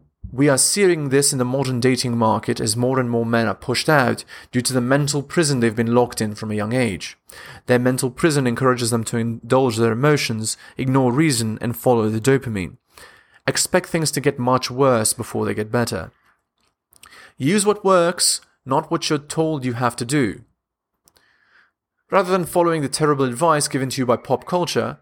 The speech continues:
your parents, your female friends, and your teachers, use the scientific method in your life. Use what works and discard what doesn't. If kissing a woman's ass didn't work the first time, what makes you think it will work the next ten times?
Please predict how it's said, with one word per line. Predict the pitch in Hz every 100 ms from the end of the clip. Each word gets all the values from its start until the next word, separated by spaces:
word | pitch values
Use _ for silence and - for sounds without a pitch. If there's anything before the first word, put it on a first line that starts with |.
| _
your | 127
parents, | - 151 131 117 117 - - -
your | 131
female | 127 160 151 139
friends, | - 147 127
and | 117
your | 110
teachers, | - 139 - 98 - - - _
use | 139
the | 131
scientific | - 156 147 135 127
method | 139 135 113 104
in |
your | 107 110
life. | 104 78 - - _ _ - -
Use | 135 147 160
what | 160
works | 143 139 131 - -
and | 127
discard | 110 - 120 107
what | 107 -
doesn't. | 123 107 131 - _ _ - _
If | 147
kissing | - 202 196
a | 175
woman's | 170 170 160
ass | 165 160
didn't | 151 139
work | 135 143 143
the |
first | - - 180 160 -
time, | 120 110 107 - - _
what | 143 160
makes | 165 -
you | 160
think | 170 156
it | 147
will | 139
work | 139 147 143
the |
next | 143 156 -
ten | - 123
times? | 113 113 98 - -